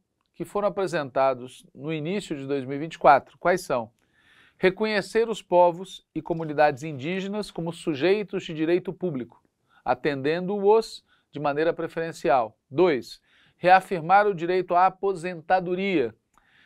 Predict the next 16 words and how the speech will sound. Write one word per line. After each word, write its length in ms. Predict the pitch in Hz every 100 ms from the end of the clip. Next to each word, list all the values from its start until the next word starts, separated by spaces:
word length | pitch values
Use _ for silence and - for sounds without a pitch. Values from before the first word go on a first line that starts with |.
| _
de 80 | 147
adultos 800 | 160 131 170 214 180 226 - - -
a 80 |
partir 300 | 143 143 -
dos 180 | 165 170
sessenta 340 | 170 165 180 185
e 40 |
cinco 300 | 175 196 196
anos 440 | 160 135 120 - _ _ _ -
e 100 | 175
aumentar 720 | 196 202 196 156 196 208 196
esse 220 | 170 175
valor 520 | 160 147 180 196 - -
ano 400 | 165 180 185 196 _ _ _ -
a 80 | 147
ano. 400 | 139 131 107